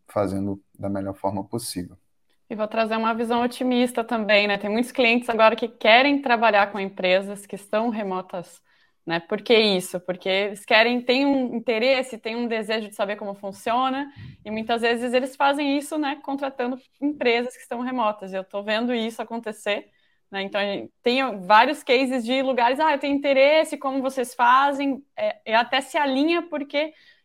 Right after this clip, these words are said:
Speaker 2: "Não, esse é o futuro que eu quero pra minha empresa, então eu já vou contratar uma empresa que tá remota pra ver como eles trabalham."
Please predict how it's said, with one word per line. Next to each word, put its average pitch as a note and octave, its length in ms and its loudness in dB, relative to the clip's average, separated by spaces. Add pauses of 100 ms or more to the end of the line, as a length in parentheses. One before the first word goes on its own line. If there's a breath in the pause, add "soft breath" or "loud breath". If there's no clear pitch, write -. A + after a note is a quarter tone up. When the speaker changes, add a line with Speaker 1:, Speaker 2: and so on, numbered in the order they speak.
Speaker 2:
"Não, C4+ 220 0
esse A#3+ 160 -2
é B3+ 40 2
o B3 40 -2
futuro C#4 400 -6
que D4+ 80 -4
eu C4+ 60 -4
quero B3+ 220 0
pra B3+ 120 -4
minha A#3+ 140 -2
empresa, C#4 480 0
então C#4+ 260 -2
eu C#4 60 2
já C4+ 80 2
vou B3+ 140 -2
contratar C#4 420 -6
uma C#4 100 -2
empresa C4 340 -4
que - 80 -20
tá C4 100 -8
remota A#3+ 520 -6
pra B3+ 140 -8
ver B3 120 -4
como B3 200 -8
eles B3 160 -12
trabalham." G#3+ 520 -4